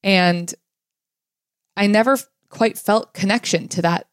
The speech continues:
to that death. And yet it's a death that very much transformed my family. It changed people, and people have been processing and grieving this person's loss since, but I've, I've never been able to quite tap into it because I, I never had a relationship with, with the actual person when they were alive.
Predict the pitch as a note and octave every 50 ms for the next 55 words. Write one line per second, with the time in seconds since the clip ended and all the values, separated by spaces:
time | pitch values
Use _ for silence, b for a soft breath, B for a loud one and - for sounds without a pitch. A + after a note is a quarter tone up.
0 | _ - F#3 F3 E3+ - - - F3+ E3 F#3+ - - - - F#3 F3 F3 F#3 -
1 | - F#3+ - F#3 F3 D#3+ - F#3 F#3+ F#3+ - - F3 - - F#3 F#3 F#3 F#3+ F3+
2 | F3 - - - - F#3+ E3+ E3+ - - - F3+ E3+ E3+ E3 E3 D#3+ - - F3
3 | E3+ E3+ - - E3 E3 E3 - - - - - F3+ _ _ _ _ _ _ F#3+
4 | G3 - _ - - F#3+ F3+ F3 E3+ - - - - - - - - - - -
5 | _ - F#3 F#3 - F3+ F3 - F#3 F3+ E3 E3 E3+ - F3 E3+ E3 - F3+ E3+
6 | F3 - - E3+ - F#3 F3+ E3+ E3+ E3+ b b b b b b b b - F#3
7 | E3+ F#3 F#3+ G#3 A#3 A#3+ A3 F#3 E3 D#3+ D#3 E3+ D#3+ _ _ _ _ _ _ _
8 | - - - - - F3+ E3+ - F3 E3 - E3+ E3 E3 - - D#3 - - -
9 | - _ - - - G3 F3+ E3+ - - - - - G3 F#3 F3+ F3 E3+ - -
10 | - F#3 E3+ F#3 F#3+ G3 G#3+ F#3+ F#3+ F#3 F3 F3 F3 F3+ - - - - - F#3
11 | - - - F#3+ E3+ - - F3+ F3+ F3 - - E3+ E3+ - - - - - E3+
12 | E3+ F3 F3 E3+ E3+ E3 b b b b b b b b - F#3+ F#3 F3+ E3+ -
13 | F3 E3 C#3 F3 E3 E3 E3 E3 E3+ E3+ E3 D#3+ E3 - - E3+ D#3+ - E3+ -
14 | - E3+ D#3+ - - - _ - F3+ F3 - F3 F3 F3 E3 - - F3 E3 -
15 | - - A3 A3 - - E3 - - F#3+ F3+ - - - - - - - - -
16 | - - - G3+ - -